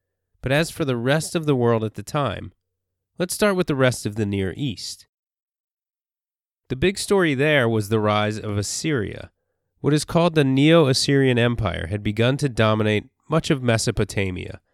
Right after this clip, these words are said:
In the first half of the century, they entered a period of stagnation, but as Piye came to the throne in Nubia, the Assyrians began a rise which would culminate in the subjugation of basically the entire Near East.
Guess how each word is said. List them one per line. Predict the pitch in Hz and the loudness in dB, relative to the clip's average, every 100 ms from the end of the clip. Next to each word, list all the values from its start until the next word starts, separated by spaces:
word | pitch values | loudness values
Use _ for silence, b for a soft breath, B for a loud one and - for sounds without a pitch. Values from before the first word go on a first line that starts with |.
| _ _ _ _ | _ _ _ _
In | 123 127 | -2 0
the | |
first | 127 - 175 - | 0 0 0 0
half | - 165 156 | -2 -2 -4
of | 156 | -2
the | 156 | 0
century, | - 107 98 101 92 90 _ _ _ _ | 2 0 0 -2 -2 -6 _ _ _ _
they | 120 | -2
entered | 123 160 180 180 | 0 2 4 2
a | |
period | - 151 147 139 | 2 4 6 6
of | 131 | 4
stagnation, | - 113 107 113 131 123 - - - _ _ _ _ | 2 0 2 2 2 0 -4 -10 -14 _ _ _ _
but | - 120 | 0 2
as | 117 | 2
Piye | - 170 180 175 | 0 0 2 2
came | - 147 151 | 2 0 0
to | 160 | -2
the | 131 | -2
throne | - - 156 147 | -4 0 2 4
in | 107 95 | 2 2
Nubia, | 95 90 85 85 - _ _ _ - | -2 -2 -4 -6 -12 _ _ _ -2
the | 131 | 0
Assyrians | 123 - 160 175 175 123 | 2 0 0 0 -2 -2
began | 120 123 131 | 0 2 4
a | 139 | 4
rise | 131 117 90 90 | 4 4 0 -4
which | 104 - | -6 -4
would | 107 | -6
culminate | - 143 147 110 87 85 - _ _ | -4 -2 2 0 -2 -8 -14 _ _
in | - 107 | -4 -2
the | 98 | -2
subjugation | - 135 143 135 131 127 - 92 - _ | -2 -2 -2 2 2 2 -4 -6 -10 _
of | 117 104 | -10 0
basically | 131 147 156 156 143 | 2 2 0 0 0
the | 127 117 | 2 2
entire | 107 - 113 110 113 | 0 -2 -2 0 0
Near | 107 101 101 95 | 0 -2 -2 -4
East. | 95 82 - - | -8 -12 -16 -18